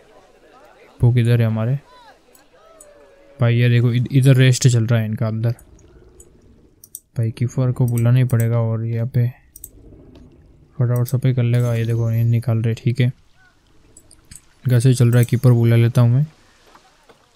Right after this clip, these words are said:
ठीक है। सभी को बुलाते हैं, चेक कर लेंगे एक बार। देखो ये मस्त बना हुआ। इसको मुझे क्या करना है guys, इसका underground हमें बनाना है, ठीक है।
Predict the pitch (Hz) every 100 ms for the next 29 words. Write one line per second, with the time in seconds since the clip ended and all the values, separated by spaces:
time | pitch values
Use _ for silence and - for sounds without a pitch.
0 | _ _ _ _ - - - _ _ _
1 | - 120 120 117 135 _ _ _ _ -
2 | - _ - - 120 127 120 120 120 120
3 | - 117 - 117 117 120 117 117 123 147
4 | - _ _ _ - _ _ _ _ _
5 | _ _ - - _ - 117 110 117 127
6 | - 117 113 110 - 139 131 127 131 143
7 | 131 127 131 123 131 - - 135 - 120
8 | 117 123 123 120 120 113 113 113 113 131
9 | 151 - - - - _ _ _ - 123
10 | 120